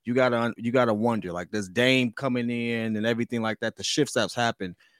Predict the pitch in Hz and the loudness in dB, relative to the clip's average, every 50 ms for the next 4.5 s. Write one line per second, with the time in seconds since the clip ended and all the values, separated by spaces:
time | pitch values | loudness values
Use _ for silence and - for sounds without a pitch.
0 | _ _ _ _ _ - 117 120 - 123 127 110 127 131 127 147 135 120 123 127 | _ _ _ _ _ -2 -2 0 2 2 2 4 4 4 4 4 4 4 2 0
1 | - - 117 110 107 - - 131 135 117 - 117 107 - 107 107 110 98 - 107 | 0 0 -2 -2 -2 -4 -2 -2 -2 -2 -2 -4 -4 -2 -2 -2 -2 -4 -4 -6
2 | 95 92 98 104 92 85 - - - 104 104 113 113 107 95 101 92 104 127 127 | -4 -2 -2 -2 -2 -2 -4 -4 -4 -2 0 2 0 0 -2 -2 0 2 4 4
3 | 120 110 113 113 - - 110 104 95 - - 120 110 98 90 92 92 87 87 101 | 4 2 0 0 -2 -4 -6 -6 -6 -6 -4 -4 -2 -2 -2 -4 -4 -4 0 0
4 | 107 101 - - 76 - - - - | 0 0 0 -4 -14 -12 -10 -14 -14